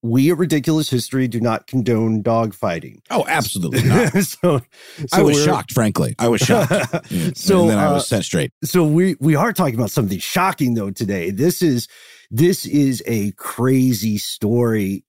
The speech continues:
Speaker 1: Man, okay. So we are recording on the same continent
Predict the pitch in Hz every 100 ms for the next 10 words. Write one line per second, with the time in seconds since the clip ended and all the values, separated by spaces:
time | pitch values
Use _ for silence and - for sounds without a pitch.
0 | _ - 110 151 156 113 92 92 - 151
1 | 143 104 76 - - - _ - 160 143
2 | - _ _ _ _ _ 110 143 196 226
3 | 196 190 165 131 127 131 120 117 120 -
4 | 110 127 - 117 104 - 95 131 - -